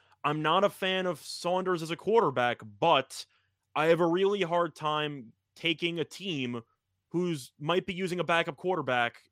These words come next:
in a championship game. So I'm gonna go with Oklahoma State because even if I don't like Saunders and even if I do have question marks about this team, at least I know who's gonna be behind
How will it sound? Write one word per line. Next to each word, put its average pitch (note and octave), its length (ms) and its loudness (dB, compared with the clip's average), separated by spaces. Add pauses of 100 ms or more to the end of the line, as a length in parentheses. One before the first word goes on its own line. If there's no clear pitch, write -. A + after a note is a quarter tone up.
(120)
in C#3+ 420 -6 (160)
a C#3 80 -6
championship C#3 460 -8
game. F2 140 -16 (260)
So C3 300 -2
I'm C#3+ 80 -2
gonna D#3+ 100 -4
go E3 80 0
with D#3 80 -2
Oklahoma D#3+ 300 -4
State D3 340 -2 (320)
because D3 320 0
even G3+ 260 -4
if F#3+ 140 -2
I E3 80 2
don't E3 160 -2
like D3+ 220 0
Saunders D3+ 580 -4 (300)
and C#3 200 -6
even E3 380 -6
if D3+ 400 -4 (280)
I B2+ 120 2
do D3 160 0
have C#3 120 -2
question D#3 320 0
marks D3 220 6
about C#3+ 220 2
this - 160 -8
team, C#3+ 420 -4 (500)
at F#3+ 120 4
least C4+ 280 -2
I G#3 140 0
know F3+ 240 8
who's F3+ 240 8
gonna D#3 160 4
be C#3 140 0
behind B2+ 320 4